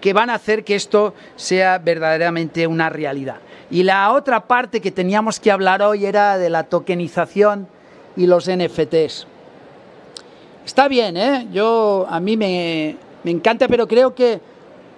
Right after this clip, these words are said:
todo el mundo relaciona los N F Ts con vender obras de arte, ¿no? O vender monos. Un tío ha, ha, ha pintado un mono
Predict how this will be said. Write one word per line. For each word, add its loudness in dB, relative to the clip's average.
todo 4
el 2
mundo 2
relaciona 0
los 2
N 0
F -4
Ts 2
con -2
vender 4
obras 0
de 2
arte, -2
¿no? 2
O 2
vender 2
monos. 2
Un 2
tío 4
ha, -2
ha, -2
ha 0
pintado 2
un -2
mono 2